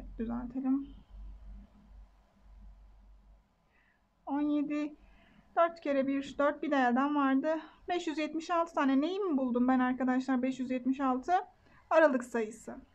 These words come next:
Peki ben neyi biliyordum?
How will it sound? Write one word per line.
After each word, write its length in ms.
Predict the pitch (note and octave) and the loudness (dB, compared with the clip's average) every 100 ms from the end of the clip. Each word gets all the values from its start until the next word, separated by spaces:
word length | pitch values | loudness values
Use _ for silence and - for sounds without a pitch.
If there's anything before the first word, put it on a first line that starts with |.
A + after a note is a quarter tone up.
| _ _ _ _ _ _ _ _ _ _ _ _ _ _ _ _ _ _ _ _ _ _ | _ _ _ _ _ _ _ _ _ _ _ _ _ _ _ _ _ _ _ _ _ _
Peki 160 | F4 F4 | -2 4
ben 220 | F4+ F#4 | 6 4
neyi 200 | F#4+ F4 | 2 0
biliyordum? 420 | D4+ C4+ B3+ F4 | 4 6 8 6